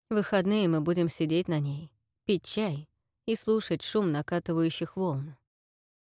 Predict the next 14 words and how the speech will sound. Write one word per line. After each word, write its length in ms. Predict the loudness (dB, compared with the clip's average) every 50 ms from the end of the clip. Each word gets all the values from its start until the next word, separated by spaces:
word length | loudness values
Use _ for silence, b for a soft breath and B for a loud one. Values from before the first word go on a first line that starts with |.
| _ _ _ _ _
Оборудую 560 | 0 2 4 4 4 4 4 4 4 4 2 2
себе 320 | 2 0 2 2 2 0
кабинет 460 | 0 0 2 2 2 2 0 0 -2
в 40 | -2
администрариуме. 1080 | 0 0 2 2 2 0 0 -2 0 0 0 0 0 -2 -2 -4 -4 -6 -6 -8 -10 -14 _ _ _ _ _ _ _ _ _ _ _ _ _ _ _ _ _ _
Мебель 320 | 0 2 2 4 2 2 2
будет 320 | 2 0 0 0 -2 -2
посветлее. 840 | -4 -6 -4 -2 -4 -2 0 0 0 0 0 -2 -4 -6 -10 -12 -16 _ _ _ _ _ _ _ _ _ _ _ _ _ _ _ _ _ _ _
Обязательно 680 | -2 0 0 2 2 2 0 0 0 0 0 0 0 0
займу 340 | 0 0 0 0 0 -2 -4
тот, 300 | -6 -6 -6 -6 -4 -4
где 260 | -4 -2 -2 -2 -2
есть 320 | -2 -4 -4 -6 -8 -8
камин. 480 | -6 -4 -4 -2 -4 -4 -6 -8 -12